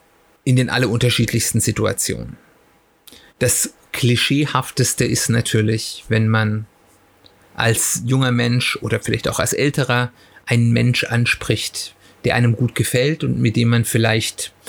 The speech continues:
sich vorstellen könnte, dass da mehr geht. Und dass da eine Beziehung, welcher Art auch immer, vielleicht in die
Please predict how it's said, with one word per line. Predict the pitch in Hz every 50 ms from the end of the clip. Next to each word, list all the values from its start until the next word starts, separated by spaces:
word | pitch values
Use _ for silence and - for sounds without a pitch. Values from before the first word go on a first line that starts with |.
| - -
sich | - - 143 131
vorstellen | - - 143 165 170 - - - 135 135 127 127
könnte, | 113 - 131 123 123 120 - 127 120 120 117 - _ _ _ _ _
dass | - 113 - - -
da | 120 117
mehr | 117 120 120 120 120
geht. | 110 110 - - - - - _ _ _ _ _ _ _ _ _ - - - - - - - - - _ _ _ _
Und | - 123 123 123 120 120 117 117 117 113 113 113 - - - - - - - - - - -
dass | 110 104 - -
da | - 98 110 - - 117 - _ - _ _ _ _ _ _ _ _ _ _ _ _ _ -
eine | 117 120 123 117
Beziehung, | 120 117 - - - 180 170 165 156 139
welcher | 127 123 131 120 143 -
Art | - 107 120 131 -
auch | - - -
immer, | 120 135 135 131 127 123
vielleicht | - - 117 113 113 117 - - -
in | 120 120
die | 120 123 120 120